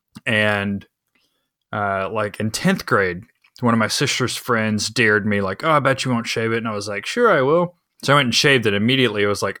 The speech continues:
"Oh, I hate this." So I grew it back, you know, within a couple weeks. Then I decided, when was it? Was it twenty fifteen, twenty sixteen? I decided, "I'm gonna do a full beard."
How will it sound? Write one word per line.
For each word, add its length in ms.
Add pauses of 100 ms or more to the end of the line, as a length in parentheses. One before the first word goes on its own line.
"Oh, 100
I 100
hate 260
this." 280 (480)
So 140
I 60
grew 200
it 80
back, 340
you 60
know, 80
within 180
a 40
couple 260
weeks. 300 (1500)
Then 380
I 100
decided, 920 (580)
when 180
was 200
it? 80
Was 200
it 80
twenty 260
fifteen, 580
twenty 280
sixteen? 600 (880)
I 80
decided, 320
"I'm 80
gonna 140
do 160
a 40
full 280
beard." 460